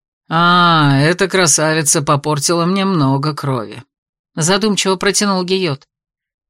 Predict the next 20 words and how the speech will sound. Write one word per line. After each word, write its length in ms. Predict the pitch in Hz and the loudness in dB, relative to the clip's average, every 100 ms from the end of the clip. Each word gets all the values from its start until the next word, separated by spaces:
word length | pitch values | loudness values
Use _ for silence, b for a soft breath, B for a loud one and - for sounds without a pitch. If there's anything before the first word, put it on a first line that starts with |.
| _ | _
«Пока 340 | 139 143 220 | -6 0 2
я 140 | 220 | 2
добился 580 | 208 190 170 190 220 - | 2 0 2 2 2 2
ее 220 | 185 180 | 2 2
взаимности, 800 | 185 151 160 165 190 202 170 151 | 2 0 0 0 0 -2 -2 -4
чуть 300 | 147 160 151 | -2 -4 -4
не 100 | 175 | -6
посидел». 760 | 151 175 - 190 139 127 139 143 _ _ _ _ _ _ _ _ - | -2 -2 0 0 0 -2 -4 -8 _ _ _ _ _ _ _ _ -14
«Боги 400 | 190 233 247 220 | -4 0 2 2
не 180 | 226 226 | 2 2
сидеют», 680 | - 226 240 240 135 - _ _ _ _ | 0 -2 -2 -2 -4 -8 _ _ _ _
заметил 520 | 156 175 196 180 180 | -2 0 0 -2 -2
русфиец. 600 | 175 170 - 151 - - _ _ _ _ _ - | 0 -4 -4 -8 -6 -8 _ _ _ _ _ -2
«Это 360 | 139 175 226 | -2 0 0
смотря 440 | 220 226 226 220 220 | 2 2 2 2 0
с 100 | - | 2
кем 240 | 208 226 | 2 2
их 100 | 220 | 0
судьба 480 | - 214 185 214 240 | 2 0 0 0 0
сводит», 580 | - 147 135 123 - | 0 0 -2 -4 -12